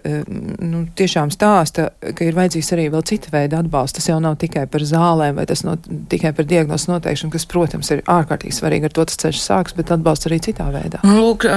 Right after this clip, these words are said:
Speaker 2: šī elementārā digitalizācijas sistēma, kurā ir pacienta kaut kāda izveidotā kartīte, būtu fēni, ja viņam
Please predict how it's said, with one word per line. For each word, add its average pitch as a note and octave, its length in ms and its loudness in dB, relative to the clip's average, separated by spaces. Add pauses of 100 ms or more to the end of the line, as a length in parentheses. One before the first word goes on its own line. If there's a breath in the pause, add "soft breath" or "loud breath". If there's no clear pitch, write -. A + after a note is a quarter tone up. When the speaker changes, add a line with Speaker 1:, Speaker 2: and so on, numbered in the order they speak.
Speaker 2:
šī G3 420 2
elementārā F#3+ 1000 2
digitalizācijas F3+ 1120 0
sistēma, F#3+ 680 0
kurā G3+ 500 2
ir F#3+ 200 2
pacienta G#3+ 500 0 (240)
kaut G#3 220 0
kāda F3+ 240 2
izveidotā F3 640 0 (100)
kartīte, A3 640 0 (220 loud breath)
būtu F#3+ 240 2
fēni, B3 400 6
ja G3+ 140 4
viņam A#3 280 4